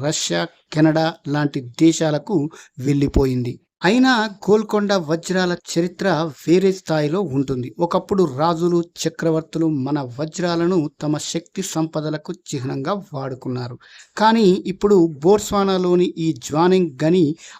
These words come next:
అదే స్థాయిలో ప్రపంచ దృష్టిని ఆకర్షిస్తోంది. ఒకప్పుడు పేదరికంలో ఉన్న చిన్న దేశం ఒక గని వలన ప్రపంచంలో పేరు పొందింది. బోట్స్వానా ఉదాహరణ చూస్తే మనకు అర్థమవుతుంది. అందుకే ప్రకృతి మనకు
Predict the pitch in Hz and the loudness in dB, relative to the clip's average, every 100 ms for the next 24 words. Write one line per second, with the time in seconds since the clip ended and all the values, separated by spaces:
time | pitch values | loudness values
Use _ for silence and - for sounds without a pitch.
0 | - 165 220 220 196 180 175 196 156 - | -4 0 0 0 -2 0 0 0 -4 -6
1 | - 156 170 165 170 131 127 135 - 147 | -6 -2 0 0 -2 -6 -6 -8 -6 -4
2 | 208 - 131 135 143 131 139 127 - 127 | -4 -6 -10 -6 -6 -6 -10 -10 -8 -8
3 | 120 - - 214 233 254 262 208 226 - | -8 -12 -6 -4 -2 0 2 2 0 0
4 | 214 226 220 220 214 208 202 190 190 - | 0 2 -4 -2 0 2 2 2 0 -6
5 | - - 208 202 190 135 - 190 185 214 | -4 0 2 2 0 -4 -2 -2 0 0
6 | 170 175 170 165 131 123 175 202 180 175 | 0 0 -6 -6 -6 0 2 4 4 2
7 | 190 190 165 165 165 - 156 175 226 - | 0 -4 -6 -2 -4 -2 0 -2 -4 -4
8 | 156 156 151 147 135 131 123 - - 180 | 0 2 0 -4 -4 -4 -8 -12 0 2
9 | 214 - 208 190 208 170 - _ - 160 | 2 0 0 2 2 -2 -4 _ -2 2
10 | 190 180 175 175 170 - 147 - - 226 | 2 2 2 2 0 -6 -8 -6 -6 -6
11 | 139 143 143 233 - 139 135 135 131 127 | -4 -6 -6 -12 -12 -12 -8 -6 -6 -8
12 | 117 113 _ - 233 262 269 220 208 202 | -12 -14 _ 0 2 2 0 0 0 -6
13 | - 202 202 226 220 214 185 185 185 | -4 -4 -2 -6 -2 2 2 2 -2